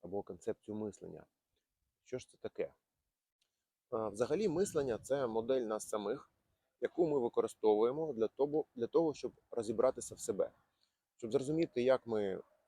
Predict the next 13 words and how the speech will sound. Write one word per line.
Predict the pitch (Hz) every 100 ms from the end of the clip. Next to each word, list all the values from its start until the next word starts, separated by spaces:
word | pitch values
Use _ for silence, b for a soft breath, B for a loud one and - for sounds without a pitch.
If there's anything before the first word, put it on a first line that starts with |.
| _
вчимось, | 110 127 156 143 - 104
нав-, | 98 _ - _ _ _ -
е, | 95 98
живемо, | 117 113 117 131 127 110
спілкуємось, | - - 101 - 139 123 113 104
працюємо, | - - - 135 135 117 104 95 _ _ _ _ _ _ _
а, | 90 87 -
тощо. | 117 92 - - _ _ _ _ _ _ _ _ _ _ _
А, | 85 82 82
ментальні | 98 104 147 160
моделі, | 127 117 131 160 151 127 120 _ _ _ -
а, | 90 90 87 87 87 - _ _ _ _ _ _ _ _
пов'язані | 107 127 127 117 107 98 90